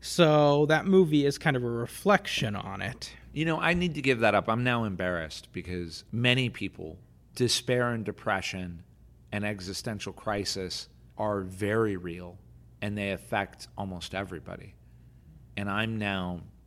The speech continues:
Speaker 2: embarrassed because I understand your point that a movie like Antonioni's, maybe people would relate to the characters in there.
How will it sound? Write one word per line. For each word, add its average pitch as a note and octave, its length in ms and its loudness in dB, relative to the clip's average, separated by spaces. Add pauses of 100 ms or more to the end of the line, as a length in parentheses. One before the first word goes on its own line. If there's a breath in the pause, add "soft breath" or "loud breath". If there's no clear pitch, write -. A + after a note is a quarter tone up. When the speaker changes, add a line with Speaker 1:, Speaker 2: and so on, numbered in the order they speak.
(640)
Speaker 2:
embarrassed G2 760 -4 (720 soft breath)
because G2+ 540 -4
I G#2 140 0
understand G2+ 560 -6
your E2+ 120 -8
point G#2+ 460 -8 (600 soft breath)
that G2 280 -2
a G2 60 -4
movie G#2 400 -2
like F#2 260 -2
Antonioni's, F2+ 960 -6
maybe F#2+ 520 -4
people F#2+ 520 -6 (180)
would F#2 480 -6 (600 soft breath)
relate G2+ 580 -4
to F#2+ 120 -8
the F2 100 -8
characters D#2+ 560 -10
in D#2 100 -14
there. D#2+ 240 -18